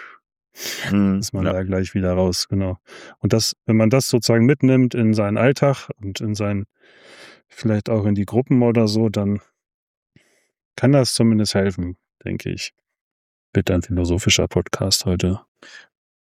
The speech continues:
Speaker 1: Ja, du wolltest mit Buddhisten sprechen, ne? Das sind ja unsere
Speaker 2: Ja,
Speaker 1: Themen,
Speaker 2: so,
Speaker 1: also.
Speaker 2: mhm.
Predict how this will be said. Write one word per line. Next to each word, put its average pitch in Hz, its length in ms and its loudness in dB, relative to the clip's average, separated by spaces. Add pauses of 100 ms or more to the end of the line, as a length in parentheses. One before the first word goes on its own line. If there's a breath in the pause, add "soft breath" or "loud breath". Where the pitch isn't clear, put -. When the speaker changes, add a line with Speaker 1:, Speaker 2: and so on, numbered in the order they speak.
(140)
Speaker 1:
Ja, 90 580 0
du 101 160 0
wolltest 104 260 2
mit 107 120 -2
Buddhisten - 420 -2
sprechen, 90 460 0
ne? 98 160 2
Das 104 120 -2
sind 110 140 2
ja 101 60 4
unsere 110 260 4
Speaker 2:
Ja, 123 140 6
Speaker 1:
Themen, 120 400 6
Speaker 2:
so, 117 100 6
Speaker 1:
also. 117 160 4
Speaker 2:
mhm. 113 340 2